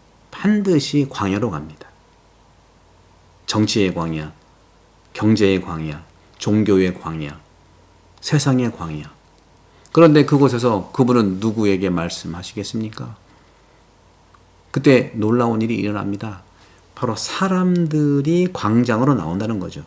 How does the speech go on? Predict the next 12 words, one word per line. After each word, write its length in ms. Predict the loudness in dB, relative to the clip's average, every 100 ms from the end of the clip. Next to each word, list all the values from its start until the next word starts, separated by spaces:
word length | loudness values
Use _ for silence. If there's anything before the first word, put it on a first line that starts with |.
| -20 _ _ _ _ _ _ _ -12
사람들이 520 | -2 2 2 4 2 0
그 400 | 2 4 4 2 -10 _ _ _ _ -10
광야로 460 | -4 0 2 2
나온다는 460 | 0 0 -2 -4 -6
겁니다. 280 | -8 -14 -20 _ _ _ _ _ _ _ _ _ _ _ -2
그래서 260 | 4 6 6
예수님께서는 640 | 4 2 0 0 0 0
도시를 420 | -2 -4 -2 -4
떠나, 420 | 0 2 2 0 -10 _ _ _ _ _ _ _ _ _ _ _ _ _ _ _ _ _ _ _ _ _ _
또 160 | 0 2
세례자 340 | 4 4 6
요한도 560 | 4 4 4 2 2